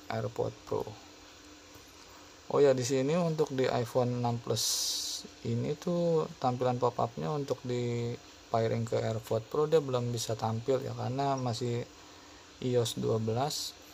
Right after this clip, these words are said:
Nah, sedangkan untuk di AirPod Pro tuh udah diminta untuk update di ios tiga belas.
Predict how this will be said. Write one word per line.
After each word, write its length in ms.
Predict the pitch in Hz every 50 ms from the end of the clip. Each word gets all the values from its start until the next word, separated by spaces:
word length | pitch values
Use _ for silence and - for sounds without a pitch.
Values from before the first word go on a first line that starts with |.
| - - - - - - -
Nah, 160 | - - 117
sedangkan 480 | - 123 117 117 117 117 117 117 117 117
untuk 320 | 117 113 113 117 120 117
di 160 | - 117 113 123
AirPod 400 | 120 110 110 - 123 117 117 -
Pro 160 | - - - -
tuh 80 | - 170 165 156
udah 240 | 160 160 156 143
diminta 880 | 127 120 120 120 120 117 117 117 117 113 117 - - 151 160 170 170 165 160 147
untuk 480 | 135 135 135 131 - - - 151 143 - - - - - - -
update 520 | 123 120 120 - 139 143 156 160 - - 147
di 120 | 139 135
ios 160 | 127 120 113 -
tiga 240 | - 127 123 123 113
belas. 720 | 113 120 120 127 120 110 104 101 - - - - - -